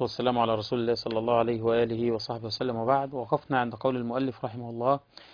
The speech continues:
"وأمر مصعب بن الزبير رجلا من بني أسد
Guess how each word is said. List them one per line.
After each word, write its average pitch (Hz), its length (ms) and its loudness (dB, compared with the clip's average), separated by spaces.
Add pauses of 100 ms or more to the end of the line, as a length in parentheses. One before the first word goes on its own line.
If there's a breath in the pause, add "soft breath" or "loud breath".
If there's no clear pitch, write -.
(320 soft breath)
"وأمر 147 440 12
مصعب 139 360 8
بن 131 200 0
الزبير 120 480 2
رجلا 131 380 2
من 123 280 0
بني 135 360 2
أسد 135 300 0